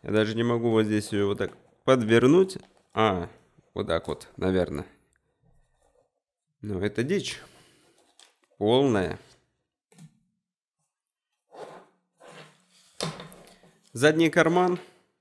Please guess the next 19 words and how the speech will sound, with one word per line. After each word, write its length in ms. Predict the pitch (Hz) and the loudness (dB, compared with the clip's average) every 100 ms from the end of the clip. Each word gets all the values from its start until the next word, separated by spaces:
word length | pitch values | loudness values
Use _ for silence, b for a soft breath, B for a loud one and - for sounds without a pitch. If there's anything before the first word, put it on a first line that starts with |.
| _ _ - B B - | _ _ -20 B B -6
Ну, 100 | 143 | 0
телефон 420 | 165 160 165 147 | 0 2 -2 -2
сюда 240 | 156 151 | 2 2
глупо 280 | 160 170 135 | 2 0 -2
класть, 360 | - 98 90 - | -4 -4 -4 -8
потому 340 | 92 104 104 | -4 -2 -2
что 340 | - 107 92 78 - _ _ _ _ b b b - | -2 -2 -4 -4 -20 _ _ _ _ b b b -4
вам 120 | 104 | 0
могут 280 | 107 110 - | 2 0 0
позвонить, 540 | 113 110 127 143 139 | 0 4 4 4 2
его 140 | 98 98 | 0 0
нужно 360 | 95 98 95 | 0 0 -2
достать, 480 | 98 98 - 113 113 | 0 -2 2 0 2
а 80 | 92 | -2
он 220 | 92 90 | 0 -2
будет 320 | 92 90 - | -2 -2 -2
у 80 | 90 | -2
вас 280 | 87 87 - | -2 -4 -10
прижат 640 | - 95 87 90 90 - | -4 -2 0 -2 -4 -8